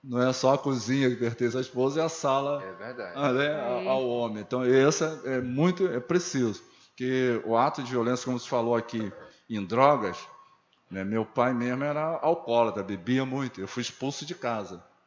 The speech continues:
Speaker 1: né? Mas, graças a Deus, fui des-, desenvolvido, des-, a minha mãe desenvolveu a questão da leitura, essa edificação, isso me ajudou muito. Nunca fiquei com raiva, né,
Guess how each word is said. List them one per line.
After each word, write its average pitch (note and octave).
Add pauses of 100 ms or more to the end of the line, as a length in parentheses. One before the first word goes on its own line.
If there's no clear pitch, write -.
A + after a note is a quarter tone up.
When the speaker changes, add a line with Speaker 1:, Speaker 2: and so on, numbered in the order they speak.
(400)
Speaker 1:
né? G#2 (480)
Mas, C3+
graças D3+
a E3+
Deus, E3
fui E3+
des-, D3
desenvolvido, A2+
des-, G#2+ (160)
a G#2+
minha A2
mãe G#2
desenvolveu G#2
a D#3
questão B2+
da A#2
leitura, A#2
essa G#2+
edificação, C3
isso D#3 (140)
me C3
ajudou C3+
muito. C#3+ (460)
Nunca D#3+
fiquei D3
com C3
raiva, G#2+
né, A#2+